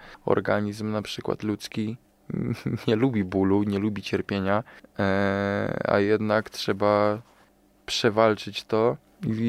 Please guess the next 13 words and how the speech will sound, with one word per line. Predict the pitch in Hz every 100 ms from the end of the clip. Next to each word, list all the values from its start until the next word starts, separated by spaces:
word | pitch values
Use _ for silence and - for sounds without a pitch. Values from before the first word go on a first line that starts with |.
| 120 123
i |
zwyciężyć | 113 110 117 131 127 107 98 - -
i, | 117 110 110 113 117 113
załóżmy, | 113 101 107 107 107 - - - _ -
ukończyć | 107 120 117 101 98
dany | 98 95
trening, | 101 98 98 98 - - -
więc | 101 101 - - - -
nie | 107 107
jest | 101 95 98 - -
to | 101
tak | 104 -
proste. | - 104 - - 113